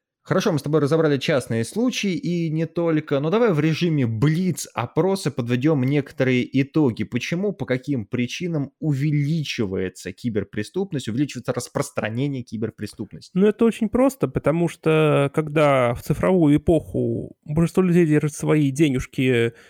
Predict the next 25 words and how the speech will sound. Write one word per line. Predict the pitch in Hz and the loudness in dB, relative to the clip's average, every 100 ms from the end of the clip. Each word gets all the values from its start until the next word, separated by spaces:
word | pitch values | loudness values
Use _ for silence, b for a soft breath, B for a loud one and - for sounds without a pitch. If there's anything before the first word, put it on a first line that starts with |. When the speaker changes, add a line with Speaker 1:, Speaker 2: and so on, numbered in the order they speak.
| b b | b b
Speaker 2:
не | 160 | -2
в | 165 | -2
кошельках | - 208 190 190 151 - | 0 0 0 0 0 0
и | |
не | 143 | -2
в | - | -2
квартирах | 170 156 165 135 - | -4 0 0 0 -2
под | 139 | -2
матрасами, | 143 151 151 - 139 135 | 0 0 0 0 -2 -2
а | - 160 | 0 0
на | |
банковских | 156 170 170 156 156 | 0 0 -2 -4 -6
счетах, | - 165 214 285 - b b b b _ | -4 -2 -2 -2 -6 b b b b _
то | 190 | 4
и | |
фокус | 190 - - - | 4 2 -2 0
внимания | 175 185 165 139 135 | 2 4 2 2 0
преступных | 127 156 - 190 160 160 | -2 -6 -8 -4 -2 0
элементов | 147 220 277 - | 2 2 2 -2
естественным | 156 - 170 - 160 | -4 -4 -4 -2 -2
образом | 233 233 160 143 | 2 2 2 2
к | |
этим | 151 - 147 | 0 0 -4
счетам | 147 - 196 226 | -4 0 0 0
привлекается. | 160 156 175 - 110 110 - | 0 0 0 -2 -4 -6 -14